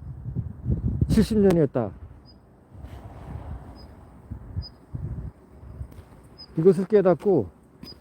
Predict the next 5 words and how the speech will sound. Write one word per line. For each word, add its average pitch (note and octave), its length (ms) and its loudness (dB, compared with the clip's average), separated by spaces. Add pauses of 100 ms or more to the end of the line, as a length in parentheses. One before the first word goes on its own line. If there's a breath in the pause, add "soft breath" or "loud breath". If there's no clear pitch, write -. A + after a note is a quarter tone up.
(260)
정말 A#3+ 680 8
진짜 F#3 640 0 (840)
대한민국 F#3+ 760 8
국민으로서 F3 720 2
우리가 D#3 440 2